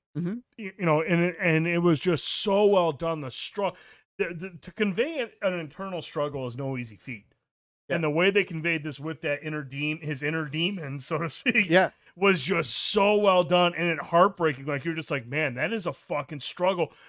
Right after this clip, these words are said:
Speaker 2: 'cause they kept showing what was motivating him
Speaker 1: Right.
Speaker 2: and where that manifested this obsession from. It was,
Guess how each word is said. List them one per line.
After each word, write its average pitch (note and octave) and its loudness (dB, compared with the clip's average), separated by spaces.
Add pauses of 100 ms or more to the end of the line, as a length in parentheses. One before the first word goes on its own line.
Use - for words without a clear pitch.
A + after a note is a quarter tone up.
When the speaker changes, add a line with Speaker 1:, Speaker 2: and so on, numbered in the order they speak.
(140)
Speaker 2:
'cause F#3+ -2
they F3+ 0
kept G#3 0
showing F3 -2
what F#3 4
was E3 -4
motivating E3 -2
him C3+ -6 (100)
Speaker 1:
Right. D#3 0
Speaker 2:
and E3 0
where F3+ 2
that G3 4
manifested E3+ -2
this D3+ -8
obsession E3 -6
from. D3 -4
It D3+ -4
was, D#3 -4